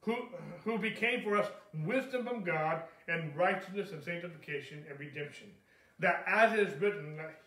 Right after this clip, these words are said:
he who glories, let him glory in the Lord." He, Jesus, became your wisdom. He became your righteousness. He became your sanctification.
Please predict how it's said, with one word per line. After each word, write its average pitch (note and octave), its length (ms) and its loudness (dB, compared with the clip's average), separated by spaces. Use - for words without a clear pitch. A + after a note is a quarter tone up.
he A3 180 -4
who F3+ 180 -6
glories, C3+ 760 -2
let D3 100 -2
him C#3+ 200 -6
glory B2+ 240 -8
in A#2+ 180 -16
the C3 60 -12
Lord." - 180 -18
He, E3+ 640 -2
Jesus, C#3 540 -4
became D3+ 520 -4
your B2+ 300 -6
wisdom. A2 500 -12
He C#4 200 -2
became F3+ 520 0
your D3 420 -2
righteousness. C3 720 -6
He B3+ 160 2
became F#3+ 580 2
your D#3+ 320 2
sanctification. C#3 1080 -4